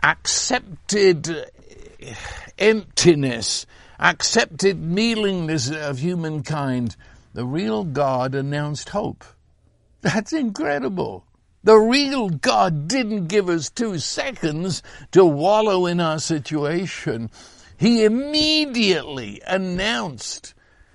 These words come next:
the entrance into the human race of the one, the one we know as Jesus,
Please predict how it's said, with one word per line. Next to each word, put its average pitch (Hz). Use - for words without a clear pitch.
the 202
entrance 202
into 240
the 170
human 165
race 180
of 151
the 151
one, 135
the 107
one 156
we 208
know 156
as 120
Jesus, 135